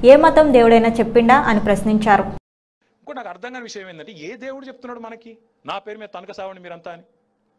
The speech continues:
Speaker 2: ఎవడన్నా దేవుడు చెప్పిండా ఎక్కడన్నా? ఏ మతం దేవుడైనా? కృష్ణుడు చెప్పిండా? రాముడు చెప్పిండా? యేసుక్రీస్తు చెప్పిండా? అల్లా చెప్పిండా?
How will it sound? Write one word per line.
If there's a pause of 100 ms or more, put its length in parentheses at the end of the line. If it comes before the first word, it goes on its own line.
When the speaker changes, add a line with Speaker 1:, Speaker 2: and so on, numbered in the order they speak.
(200)
Speaker 2:
ఎవడన్నా
దేవుడు
చెప్పిండా
ఎక్కడన్నా?
ఏ
మతం
దేవుడైనా? (800)
కృష్ణుడు
చెప్పిండా?
రాముడు
చెప్పిండా? (480)
యేసుక్రీస్తు
చెప్పిండా?
అల్లా
చెప్పిండా?